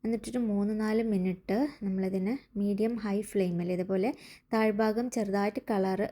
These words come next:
ചേഞ്ച് ആവണ വരെ ഒന്ന് കുക്ക് ചെയ്യുക. ഈ സമയത്ത് നമ്മൾ ഓവൻ ഒരു ടു ഹൺഡ്രഡ് ഫോർട്ടി ഫൈവ് ഡിഗ്രിയിൽ പ്രീഹീറ്റ് ചെയ്യാൻ വെക്കുക, ഒരു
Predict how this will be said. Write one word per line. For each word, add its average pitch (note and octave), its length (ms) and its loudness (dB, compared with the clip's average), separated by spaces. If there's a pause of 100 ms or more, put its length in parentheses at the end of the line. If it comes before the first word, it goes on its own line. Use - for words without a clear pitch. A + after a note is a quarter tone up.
(100)
ചേഞ്ച് F#3+ 320 2
ആവണ F#3 300 2
വരെ F3+ 200 0
ഒന്ന് F#3 380 -4
കുക്ക് - 280 -8
ചെയ്യുക. F#3+ 260 0 (540)
ഈ - 20 0
സമയത്ത് G#3+ 460 2
നമ്മൾ A3+ 440 4
ഓവൻ G3+ 380 2
ഒരു G3 200 2 (100)
ടു A3 40 4
ഹൺഡ്രഡ് G3+ 460 0
ഫോർട്ടി G3 340 2
ഫൈവ് G3 280 2
ഡിഗ്രിയിൽ F#3 460 2
പ്രീഹീറ്റ് G#3+ 540 -2
ചെയ്യാൻ F#3 280 4
വെക്കുക, F3+ 260 0
ഒരു F#3 140 -2